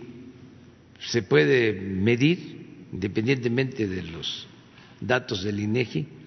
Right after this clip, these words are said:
en la pérdida de empleos.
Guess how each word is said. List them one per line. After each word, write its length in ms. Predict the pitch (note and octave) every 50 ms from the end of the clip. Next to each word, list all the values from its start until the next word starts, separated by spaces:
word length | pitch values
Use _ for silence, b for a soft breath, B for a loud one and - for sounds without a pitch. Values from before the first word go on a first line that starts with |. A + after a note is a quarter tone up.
| B B B B B B B B B B B B B B - - - -
en 280 | - B2+ C3+ C#3+ C#3+
la 200 | C3 A2+ - -
pérdida 440 | - B2 B2 A#2 B2 A#2 B2 A#2+ A#2+
de 100 | A#2+ B2
empleos. 640 | B2 A#2+ A#2 C3+ D3 D#3+ D3+ C3 G#2+ - - -